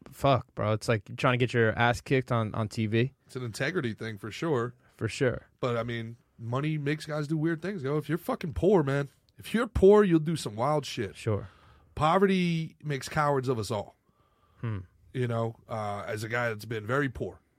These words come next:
Speaker 2: at, at certain times, like, there's some shit that you do that you're not fucking proud, and I'm not, and I'm not talking about, like, fucking,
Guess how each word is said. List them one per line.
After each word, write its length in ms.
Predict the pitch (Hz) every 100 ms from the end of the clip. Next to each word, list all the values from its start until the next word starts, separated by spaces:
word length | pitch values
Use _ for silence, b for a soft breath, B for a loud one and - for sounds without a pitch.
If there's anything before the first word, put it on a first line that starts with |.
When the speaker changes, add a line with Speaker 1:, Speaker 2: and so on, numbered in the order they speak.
| _ _ -
Speaker 2:
at, 200 | 110 95
at 140 | 104 92
certain 280 | 120 107 87
times, 320 | 101 92 101
like, 140 | 98
there's 280 | 98 120 113
some 200 | - 123
shit 320 | 98 - 143
that 80 | 135
you 120 | 127
do 200 | 131 135 131
that 80 |
you're 140 | 117 113
not 280 | 120 117 -
fucking 540 | 131 113 123 113 113 - b b b b b b
proud, 200 | - 135
and 60 | 151
I'm 140 | 190 208
not, 180 | 180 165
and 80 | 160
I'm 140 | 175
not 160 | 170 143
talking 280 | 147 135
about, 240 | 120 117 113
like, 160 | 113
fucking, 440 | 104 139 123 117